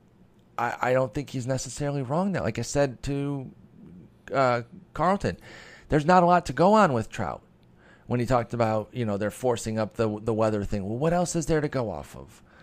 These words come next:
right? So in the one instance, I'm like, Manfred was just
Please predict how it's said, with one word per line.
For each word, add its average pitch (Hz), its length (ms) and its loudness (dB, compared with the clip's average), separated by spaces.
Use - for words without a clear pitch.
right? 127 260 4
So 160 640 8
in 156 160 4
the 143 60 6
one 196 280 6
instance, 160 360 2
I'm 127 140 4
like, 120 220 2
Manfred 147 400 2
was 139 220 2
just - 460 0